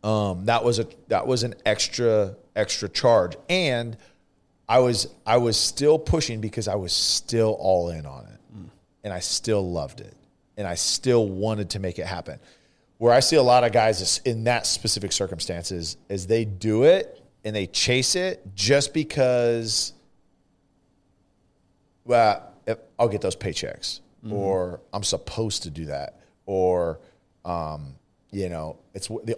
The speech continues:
Speaker 1: only thing that I'm good at, so I don't know what else to do kind of deal. Um, but I truly, truly, truly loved the game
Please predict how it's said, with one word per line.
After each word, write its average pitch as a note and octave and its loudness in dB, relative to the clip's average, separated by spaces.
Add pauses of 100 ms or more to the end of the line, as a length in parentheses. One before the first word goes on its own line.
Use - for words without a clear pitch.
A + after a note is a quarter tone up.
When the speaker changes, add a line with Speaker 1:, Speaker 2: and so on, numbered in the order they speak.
Speaker 1:
only C3 0
thing B2+ -4
that A#2 0
I'm F#2 -6
good A#2+ 2
at, D2+ -2
so G#2 0
I G2+ 6
don't A2+ 2
know G#2+ 2
what F#2+ 0
else A2+ 2
to F2 -8
do D2 -10
kind E2+ -8
of D#2 -8
deal. D#2 -12 (560)
Um, F2+ -4 (140)
but - -2
I B2+ 4
truly, C#3 0
truly, B2+ -4
truly C3 0
loved G#2 4
the G2 -6
game F#2 -10